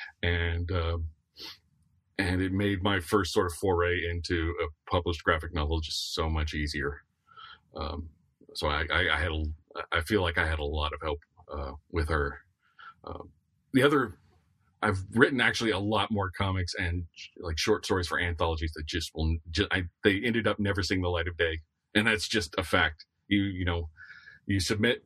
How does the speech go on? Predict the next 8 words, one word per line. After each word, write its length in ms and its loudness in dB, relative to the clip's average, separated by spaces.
the 60 2
story, 580 2
and 200 2
for 100 0
whatever 240 2
reason, 420 -2
the 140 -2
anthology 720 -4